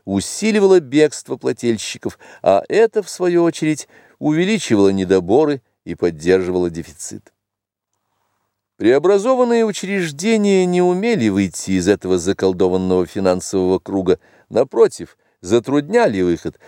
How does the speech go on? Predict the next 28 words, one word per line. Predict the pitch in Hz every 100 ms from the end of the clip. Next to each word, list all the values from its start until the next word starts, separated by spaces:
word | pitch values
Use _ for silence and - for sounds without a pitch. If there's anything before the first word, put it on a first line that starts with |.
| _
вели | 92 110 113
дела | 98 110 110
не | 104 107
лучше, | 110 165 214 - 196 - _
если | 92 95 - 98
не | 90
хуже | - 117 123 127
старых | - 98 98 92
приказов. | - 92 87 78 - _ _ _ _ _ _ _ _ _ _
В | 127
областных | 160 180 190 254 254
управлениях | 240 214 208 180 143 104 90 87 -
по | 107
казенным | 101 95 107 104 107
сборам | 92 101 165 117 98 - _ _
сенатский | - - 151 151 131 - - 123
ревизор | 123 127 131 135 226 156
в | _
тысяча | 131 113 - 113
семьсот | - 113 - 113
двадцать | 101 113 110
шестом | - - - 113 104
году | 113 104 92 _ - - _
находил | 151 180 214 220 233
вместо | 180 208 - 185
прихода | 170 180 - 190 175
расходных | 170 156 - 170 147 151 143
книг | - 156 147 -